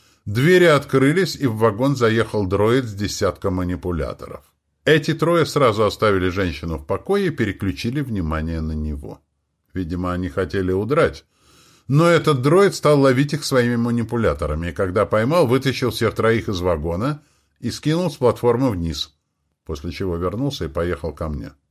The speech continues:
Когда дроид подъехал, я стал рассматривать его поближе. Вот только эта сволочь тоже начала хватать меня за руки и ноги и потащила на выход. Попытался сопротивляться, да куда там? Он привез меня к краю платформы и тоже скинул вниз.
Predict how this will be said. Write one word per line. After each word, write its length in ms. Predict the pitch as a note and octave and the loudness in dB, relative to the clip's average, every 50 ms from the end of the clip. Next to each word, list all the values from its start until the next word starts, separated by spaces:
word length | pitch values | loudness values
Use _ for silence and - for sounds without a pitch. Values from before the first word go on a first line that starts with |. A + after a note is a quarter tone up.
| _ _ _ _ _ _ | _ _ _ _ _ _
Когда 380 | - B2+ C3 B2+ B2 D3+ D3 | 2 2 2 4 4 4 4
дроид 360 | C3+ C#3+ C#3+ D3 C#3+ C3 C#3 - | 4 4 4 4 4 2 4 4
подъехал, 520 | C3+ C3 A2 B2 D#3 E3+ - - D#3 C3+ | 4 4 4 4 2 0 2 2 2 4
я 120 | A#2+ A2+ | 4 2
стал 280 | G#2+ - - B2 B2 A#2 | 2 4 4 4 4 4
рассматривать 680 | A2 G#2+ - - B2+ A2+ G#2+ G#2+ - A2 G2 G2+ G2 - | 4 2 0 -4 -4 -4 -4 -4 -4 -4 -4 -4 -4 -4
его 200 | G#2+ G#2 G#2+ G#2 | -4 -4 -4 -4
поближе. 800 | G2 - A#2 A2+ A2+ A#2+ A#2 A2 E2+ C#2+ A#1+ A1+ A#1 A#1 A1 - _ _ | -2 -2 -2 -2 -2 -2 -4 -4 -4 -6 -6 -10 -14 -16 -18 -20 _ _
Вот 260 | C2+ E2 G2 G2 - | -12 -10 -10 -8 -8
только 300 | - G#2+ G2+ - - G#2 | -8 -8 -8 -6 -4 -4
эта 220 | G2 F#2 - F#2+ | -4 -4 -6 -8
сволочь 440 | F2+ - - C#3 D3 C#3+ C3 A2+ A2 | -10 -6 -4 -2 -2 -2 -2 -4 -2
тоже 280 | - C3 B2 A2 A2+ G#2+ | 0 0 2 2 2 0
начала 400 | A2 G#2+ G#2+ - G#2 G#2 G2 F2+ | -2 -2 -2 -2 0 0 0 0
хватать 420 | - G2+ G2 F#2+ - G#2+ F#2+ - | 0 -2 -2 0 0 -2 -2 -2
меня 300 | F#2 F#2+ F#2 F#2+ F#2 F2+ | -4 -4 -4 -2 -4 -2
за 160 | F2 G2+ F#2+ | 0 0 0
руки 260 | F#2+ G2+ F#2+ - - | 0 0 -2 -4 -4
и 40 | G2+ | -4
ноги 280 | G2+ A2+ C3 C3 G#2+ G#2+ | -2 -2 -2 -2 -2 -4
и 80 | G2 | -4
потащила 600 | E2 - F#2 E2 G2 F#2 F2+ - - G#2+ G#2 G#2 G2+ | -4 -6 -6 -6 -6 -6 -6 -6 -8 -6 -4 -4 -4
на 160 | G#2 G#2 G#2 | -4 -4 -4
выход. 480 | G2 G2 F#2+ E2 - F2+ F2 D2 - _ _ _ _ _ _ _ _ _ _ | -2 -4 -4 -4 -4 -8 -8 -8 -12 _ _ _ _ _ _ _ _ _ _
Попытался 580 | - D2 C#2+ - E2 D#2 - D3+ E3 D#3 - D#3 | -16 -14 -12 -12 -12 -8 -6 -6 -6 -6 -8 -8
сопротивляться, 880 | D3 - D3 C#3 - C3 B2 A#2+ C3+ C3+ B2 C3 D3+ D#3+ D3 C#3 A#2 | -6 -6 -6 -6 -6 -6 -6 -4 -4 -4 -2 0 0 0 0 -2 -4
да 140 | G2 F2+ G2+ | -4 -6 -6
куда 340 | - - C3 A#2 B2+ D3+ D3 | -4 -4 -2 2 2 2 2
там? 340 | C#3 - G2 D2+ C#2 C2+ - _ _ _ _ _ _ _ _ _ _ _ | 2 2 -2 -2 -4 -8 -14 _ _ _ _ _ _ _ _ _ _ _
Он 220 | - F#3 F#3+ E3 | 2 2 2 4
привез 380 | D3 D#3+ D#3+ D#3 D#3+ E3 B2+ - | 4 4 4 4 4 4 2 2
меня 260 | C#3 C#3+ C3+ C3+ C3 | 2 2 4 2 2
к 80 | C3 - | 0 0
краю 300 | C#3 C3+ C3 B2 A#2 A2 | 2 4 6 6 4 4
платформы 560 | A#2+ A#2+ A2+ A2+ - - F3+ F#3 E3+ F3 E3 | 4 2 2 2 0 0 0 0 0 0 -2
и 40 | D3 | -2
тоже 300 | D3 - B2+ F#2 C#2+ D2 | 0 0 0 2 0 -2
скинул 400 | C#2 - - D2+ C#2 C#2 C2+ C2 | -4 -6 -6 -8 -8 -8 -8 -10
вниз. 380 | - - - - - - - | -10 -12 -14 -14 -16 -18 -20